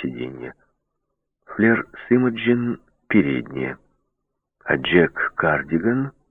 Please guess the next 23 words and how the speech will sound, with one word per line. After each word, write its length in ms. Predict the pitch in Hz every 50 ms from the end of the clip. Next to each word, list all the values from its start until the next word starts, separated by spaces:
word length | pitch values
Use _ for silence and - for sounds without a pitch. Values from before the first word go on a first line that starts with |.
| _ _ _ _ _ _ _ _ _ _ _ _ _ -
уселся 720 | - - - - - 101 135 147 - - - 135 143 143 _ _ _ _ -
рядом 480 | 87 - - 78 - 101 98 104 104 - -
с 40 | - -
Риггсом. 760 | 69 67 65 - - - - 62 65 65 65 64 62 60 _ _ _ _ _ _ _ _ _ _ _ _ _ _ _ _ _ _ _ _ _ _ _ _ _ _ _ _ _ _ _ _ _ _ _ -
Чтобы 420 | - - - 104 98 101 101 90 - _ -
избежать 500 | 107 95 87 92 98 95 101 98 92 - - - _ -
большого 480 | 92 80 95 90 87 - - 87 87
движения, 640 | - - 90 87 87 123 135 123 92 67 62 58 - _ _ _ _ _ _ _ _ _ _ _ _ _ _ -
они 280 | - 104 110 120 120
выбрали 540 | 110 101 110 110 - - 110 104 101 104 101
кружную 640 | - - - - 104 98 - 98 98 95 87 80
дорогу 340 | 69 80 85 98 104 98 101 95
через 280 | - - 85 87 -
Хэрроу 720 | - - - - 85 85 80 - 95 101 104 110 127 135 _ _ _ _ _ _ _ _ _ _ _ _ _ _ _
и 140 | - 90 82
въехали 460 | 71 69 - 135 139 - - 101 92
в 100 | 82 71
город 320 | 67 - 120 131 135 - -
как 200 | - 73 - -
раз 140 | 90 82 -
в 140 | - -
тот 240 | - - 73 - -
момент, 420 | 76 71 67 76 104 127 139 -